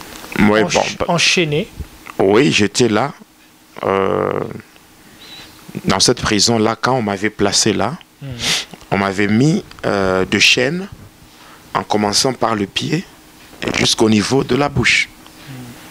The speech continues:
Speaker 2: Mhm.
Speaker 1: Et on m'avait laissé là et tout était fini pour moi. Complètement. Donc tout était fini. Curieusement, lorsque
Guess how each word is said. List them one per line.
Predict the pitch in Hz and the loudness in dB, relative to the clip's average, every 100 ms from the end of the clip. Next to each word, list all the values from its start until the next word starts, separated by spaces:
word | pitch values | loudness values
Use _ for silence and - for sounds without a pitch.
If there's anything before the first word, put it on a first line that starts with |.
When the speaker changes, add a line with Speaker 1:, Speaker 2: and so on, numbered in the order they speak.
| - - | -10 -2
Speaker 2:
Mhm. | 101 | 2
Speaker 1:
Et | 120 | 4
on | 117 | 4
m'avait | 98 92 110 | 2 2 2
laissé | 98 - 101 | 2 2 0
là | 95 95 147 - - _ | 0 -2 -4 -10 -20 _
et | - 95 | -2 -2
tout | - - 143 | 2 4 6
était | 107 117 | 6 4
fini | - - 101 110 | 4 4 4 2
pour | - 120 | 0 0
moi. | 101 92 - - - - - - - | 0 -2 -10 -20 -20 -20 -16 -10 0
Complètement. | 120 127 - 120 - 117 101 | 4 4 4 2 2 -2 -2
Donc | 107 110 - 101 | 0 -2 -2 2
tout | 139 | 4
était | - 117 | 4 2
fini. | - 101 98 - - - - - | 0 0 0 -2 -8 -8 -6 -2
Curieusement, | - 156 180 165 - 147 127 - _ _ - - _ _ - - - - - | 2 4 6 4 4 0 -2 -4 _ _ -20 -20 _ _ -20 -16 -8 -8 -2
lorsque | 127 165 - - - | 2 4 4 2 4